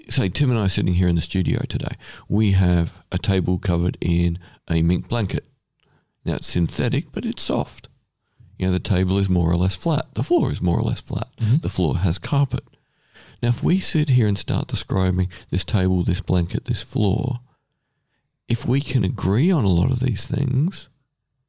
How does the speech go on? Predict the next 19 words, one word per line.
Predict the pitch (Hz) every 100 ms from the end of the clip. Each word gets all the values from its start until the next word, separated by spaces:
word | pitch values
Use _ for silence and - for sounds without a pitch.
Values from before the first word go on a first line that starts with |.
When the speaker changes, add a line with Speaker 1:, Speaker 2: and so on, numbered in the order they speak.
| _ _ -
Speaker 1:
we | 107
can | 113 117 101
say | - 101
with | 104 101 92
a |
degree | 87 - 113 127
of |
certainty | 143 87 - - - 90 - - - -
that |
we | 87
have | 95 82
a |
combinatorial | - 98 95 90 85 - 113 110 98
ontology, | 90 87 - 87 87 92 - - -
that | -
this | - 90
table | - 110 113 117 107 92 - _
is | 95 87 - -
here | - 85 87